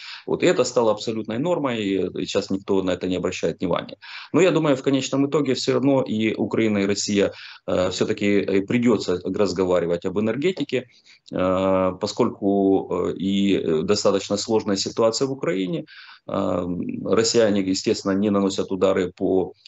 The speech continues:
атомной энергетике, э, но они наносят по, э, цивильной энергетике, которая балансирует атомную, э, с, имея вс-, цель такую, чтобы мы, э, м, потихонечку начали,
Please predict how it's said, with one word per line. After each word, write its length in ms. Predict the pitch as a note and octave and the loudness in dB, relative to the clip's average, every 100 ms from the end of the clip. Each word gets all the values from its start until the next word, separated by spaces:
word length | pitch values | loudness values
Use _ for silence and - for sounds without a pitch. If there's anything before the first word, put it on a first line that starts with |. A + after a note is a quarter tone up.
| - - | -20 -2
атомной 380 | - - E3 B2 | 0 2 0 0
энергетике, 680 | A2+ F#2+ F2+ - E2 D#2+ F2 _ _ - | 0 -2 -6 -6 -10 -10 -12 _ _ -4
э, 260 | F#2 F2+ F#2 | 0 0 0
но 440 | G#2+ A2+ A#2+ A2+ | 0 2 4 2
они 180 | G#2+ A2 | 0 -2
наносят 400 | A2 A2+ - G2+ - | -2 -2 -4 -6 -4
по, 300 | G2 G2 F2+ | 0 0 0
э, 160 | G2+ G2 | 0 -2
цивильной 400 | - A2+ D#3 D#3+ | -2 -2 -2 0
энергетике, 560 | D3+ C3+ B2 A#2+ G#2 G2 | 0 0 0 -2 -4 -2
которая 420 | G#2 G#2 G2+ F#2+ | 0 2 4 2
балансирует 680 | F#2 G#2+ G#2 - G2+ G2 - | 2 2 2 0 2 2 2
атомную, 600 | B2+ C#3 D#3 D3+ B2+ A#2+ - - - | 0 0 0 0 0 -4 -10 -20 -6
э, 240 | F#2 F#2 F#2 | -2 -2 -2
с, 220 | - - A#2 G2+ | -2 0 2 0
имея 540 | - G2+ F2 A#2+ G#2 G2+ | -2 0 4 4 4 2
вс-, 580 | - - G#2 G2 F#2+ F#2+ | -2 -4 0 2 0 0
цель 240 | - C#3+ | 2 2
такую, 340 | C#3 - A2+ G2 | 0 -2 -2 -2
чтобы 260 | G2+ G2 G2 | -4 -2 0
мы, 180 | A2 G#2+ | 0 0
э, 40 | G#2+ - - - | -4 -16 -12 -2
м, 320 | F#2+ D#2+ E2 E2 | 0 0 -2 -2
потихонечку 560 | G#2 - A#2+ A#2 - | -2 0 2 2 0
начали, 640 | G#2 G#2 - F#2+ F#2+ F#2+ | 0 0 0 0 2 2